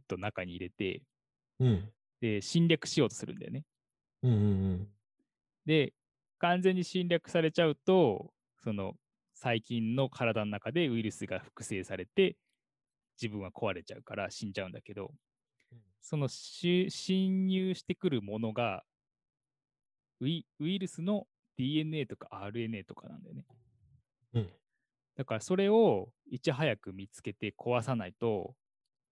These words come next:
Speaker 2: うん。
Speaker 1: すぐ倒されちゃう。
Speaker 2: うん。
Speaker 1: で、えー、その、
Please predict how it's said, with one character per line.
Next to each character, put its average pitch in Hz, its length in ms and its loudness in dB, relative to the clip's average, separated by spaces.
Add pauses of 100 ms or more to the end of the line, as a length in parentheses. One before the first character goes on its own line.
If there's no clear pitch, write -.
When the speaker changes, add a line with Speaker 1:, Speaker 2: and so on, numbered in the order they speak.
Speaker 2:
う 117 40 -4
ん。 107 40 -2
Speaker 1:
す 104 60 -2
ぐ 104 100 -4
倒 107 240 -2
さ 117 120 -2
れ 90 120 -6
ち - 80 -14
ゃ - 20 -14
う。 - 120 -20 (880)
Speaker 2:
う 107 80 -6
ん。 92 100 -10 (1300)
Speaker 1:
で、 139 260 2 (680)
え 113 760 -2
ー、 - 20 -20 (680)
そ 170 140 -2
の、 165 400 4